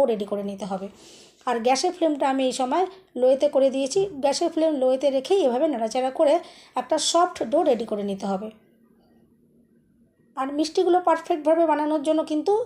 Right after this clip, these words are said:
আপনারা খুব ভালো করে স্কিপ না করে দেখতে থাকুন, দেখবেন একদম দোকানের মতন কমলাভোগ আপনারা বাড়িতেই তৈরি করে নিতে পারবেন, তাও ছানা ছাড়াই মাত্র এক বাটি সুজি দিয়ে। এভাবে দেখুন আমি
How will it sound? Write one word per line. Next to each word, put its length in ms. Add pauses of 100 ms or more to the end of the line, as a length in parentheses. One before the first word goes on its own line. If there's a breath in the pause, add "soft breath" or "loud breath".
(340 soft breath)
আপনারা 280
খুব 220
ভালো 280
করে 260
স্কিপ 360
না 160
করে 180
দেখতে 260
থাকুন, 320
দেখবেন 280 (440)
একদম 240 (120)
দোকানের 300
মতন 280 (400 loud breath)
কমলাভোগ 440
আপনারা 340
বাড়িতেই 360
তৈরি 200
করে 160
নিতে 200
পারবেন, 320
তাও 280
ছানা 340
ছাড়াই 300 (500 soft breath)
মাত্র 260 (200)
এক 100
বাটি 220
সুজি 260
দিয়ে। 200 (480 soft breath)
এভাবে 240
দেখুন 260
আমি 160